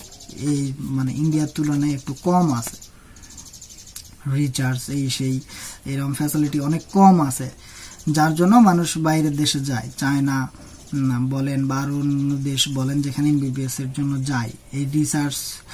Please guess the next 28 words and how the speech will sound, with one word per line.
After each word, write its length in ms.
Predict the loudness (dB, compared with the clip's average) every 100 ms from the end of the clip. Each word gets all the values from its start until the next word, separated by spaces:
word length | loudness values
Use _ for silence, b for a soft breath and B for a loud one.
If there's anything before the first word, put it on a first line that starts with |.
| B B
ফ্যাসিলিটিটা 640 | -4 -2 -2 -2 -4 -2
অন্য 380 | 0 0 -2 -6 -6
দেশে 320 | -4 -4 -4 -6 -6
আছে, 360 | -4 -2 -4
বেশি 360 | 0 2 2 -2
আছে, 220 | -6 -10 -16 -20 -20 -8
যার 160 | -6 -2
জন্যই 240 | 0 0
যায়। 240 | 0 -4 -6 -6
তো 80 | 0
ইন্ডিয়াতে 560 | 4 4 4 2 -2
খরচের 500 | 0 0 2 2 -2
পরিমাণ 360 | 0 0 0 0
যদি 180 | 2 2
হিসেব 220 | 0 -8 -6
করি, 260 | -4 -2
normally 380 | 0 0 0 -2
আপনাকে, 380 | -4 -6 -6 -8 B B B B B B B B B -8
শুনে 200 | 0 2
ভয় 280 | 2 2 2
পায় 200 | 0 2
না, 160 | 2 2
normally 400 | 2 0 0 -2
আপনাকে 640 | -2 -6 -2 -2 0 -2 -6
আশি 360 | -6 -4 0 0
থেকে 500 | 0 -2 0 -2 -2 -6 -2
এক 240 | 0 -2 -6
কোটি 380 | -2 -2 0